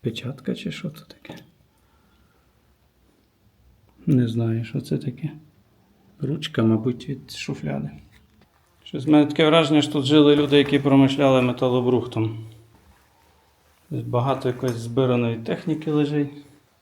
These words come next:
Всяко різної. Це що? Неясно, щось витягнули, якісь мозги.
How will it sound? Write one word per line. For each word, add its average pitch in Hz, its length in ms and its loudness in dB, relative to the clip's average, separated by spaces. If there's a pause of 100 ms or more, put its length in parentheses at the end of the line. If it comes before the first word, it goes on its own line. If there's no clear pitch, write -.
(920)
Всяко 127 440 -4
різної. 127 500 0 (1500)
Це 123 200 -10
що? - 280 -8 (1800)
Неясно, 110 600 -2
щось 117 320 -8
витягнули, 120 600 0
якісь 117 240 -8
мозги. 113 480 -2